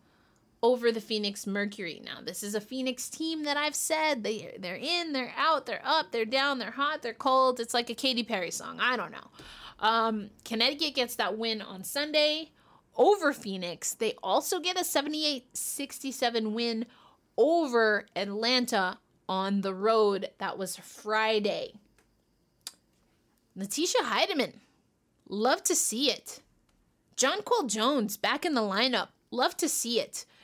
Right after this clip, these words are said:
No disrespect here. Get two wins, host the Naismith Hall of Fame enshrinement ceremony.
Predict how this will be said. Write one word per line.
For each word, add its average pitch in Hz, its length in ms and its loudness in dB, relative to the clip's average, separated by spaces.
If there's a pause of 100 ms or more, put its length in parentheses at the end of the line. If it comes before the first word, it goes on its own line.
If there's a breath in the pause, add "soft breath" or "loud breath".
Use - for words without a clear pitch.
No 285 280 2
disrespect - 1300 0 (380 soft breath)
here. 254 580 0 (720 soft breath)
Get 302 360 0
two 370 320 4
wins, 240 600 0 (300 soft breath)
host - 680 0 (380)
the 240 100 0
Naismith 269 760 2
Hall 262 300 2
of 262 120 2
Fame 254 340 2
enshrinement 233 760 0
ceremony. 240 840 2